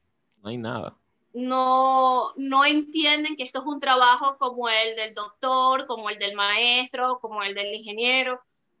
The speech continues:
Speaker 2: como el comunicador social, no lo entienden. Y pienso que hay que transformar un poco esa mentalidad y darle valor a un entrenador, porque un entrenador muchísimas veces pasa a ser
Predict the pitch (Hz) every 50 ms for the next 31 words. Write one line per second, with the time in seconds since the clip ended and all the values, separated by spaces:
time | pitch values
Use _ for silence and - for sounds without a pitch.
0 | _ - 240 220 220 233 240 233 240 226 226 226 226 220 220 220 220 220 220 220
1 | - 262 247 254 - 269 262 254 247 233 226 220 196 190 185 190 190 190 - -
2 | - - - - - _ _ _ - 240 240 240 240 240 240 240 240 240 233 233
3 | 226 226 208 190 _ _ _ _ _ _ - 262 247 247 247 247 254 - 294 285
4 | 285 294 240 233 233 233 262 254 277 269 311 294 262 240 233 214 202 208 214 233
5 | 269 - 262 247 240 240 240 240 - 247 247 247 254 240 220 226 208 196 196 196
6 | 202 220 233 240 240 - 240 220 202 196 202 214 220 220 208 208 196 196 208 214
7 | 220 220 220 - 233 220 202 202 196 190 196 196 - 208 208 _ - 196 196 196
8 | 214 - 233 233 220 214 196 190 190 190 190 190 196 190 - - 233 233 233 -
9 | - - - 226 226 214 214 208 202 - - - - - - _ - - - -
10 | - _ - 233 226 226 226 - 262 214 - 220 214 - - 220 202 202 208 202
11 | 233 262